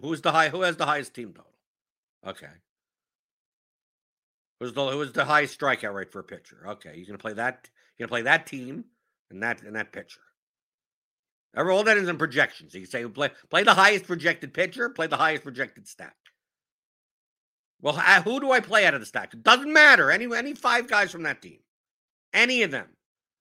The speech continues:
Well, how do you play the Braves without Acuna? Who cares? Who cares? It's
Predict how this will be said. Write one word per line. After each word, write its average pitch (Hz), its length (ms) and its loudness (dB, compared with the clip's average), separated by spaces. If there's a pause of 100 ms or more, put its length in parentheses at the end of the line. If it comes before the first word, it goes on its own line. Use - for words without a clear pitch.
(1040)
Well, 123 100 -14
how 185 120 0
do 294 80 -6
you 226 60 -10
play 131 160 -8
the 117 80 -8
Braves 143 280 -2
without 196 200 -12
Acuna? 226 340 -16
Who 156 220 -18
cares? - 840 -6 (960)
Who 349 280 2
cares? 302 1160 10 (220)
It's - 180 -14